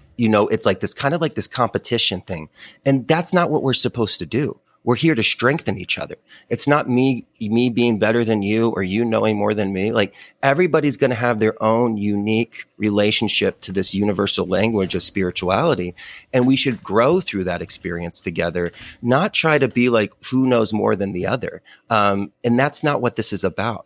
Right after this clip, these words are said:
you know? Um, and so really kind of, like, adapting to the idea of that, like, sisterhood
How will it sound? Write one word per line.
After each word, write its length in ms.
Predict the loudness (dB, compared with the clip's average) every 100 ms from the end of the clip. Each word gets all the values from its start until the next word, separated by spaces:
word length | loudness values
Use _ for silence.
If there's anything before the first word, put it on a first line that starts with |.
| -4
you 140 | -2
know? 320 | 2 2 0 -2
Um, 360 | 0 0 -6 -14 _ _ _ _ -8
and 140 | 0 0
so 120 | 0
really 320 | -2 -2 -2
kind 240 | -4 -4 0
of, 80 |
like, 220 | 0 -2 -4 -20 -20 _
adapting 580 | 0 2 2 2 0 0
to 120 | 0
the 160 | 0 0
idea 460 | 0 -2 -2 -2
of 460 | 0 0 -2 -4 -12 _ _ _ _ _ _
that, 180 | -2 0
like, 200 | -2 -2 _ _ _
sisterhood 1040 | -6 -2 0 0 0 -2 2 2 2 -4